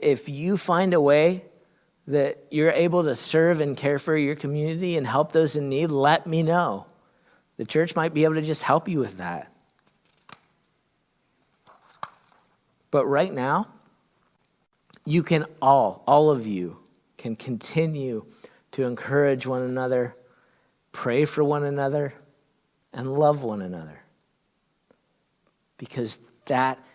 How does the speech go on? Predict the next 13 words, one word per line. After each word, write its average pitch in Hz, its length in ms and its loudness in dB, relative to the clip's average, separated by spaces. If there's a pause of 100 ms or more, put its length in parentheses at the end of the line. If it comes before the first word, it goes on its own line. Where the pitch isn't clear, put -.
(120)
is 123 120 -4
what 117 220 -4
Jesus 131 560 -2
does 120 480 -4
in 123 140 -10
his 101 200 -10
people, 147 540 -4 (260)
and 95 160 -12
Jesus 117 560 -4
doesn't 104 440 -8
change. - 640 -12 (1900)
May 107 200 -4
you 131 640 -4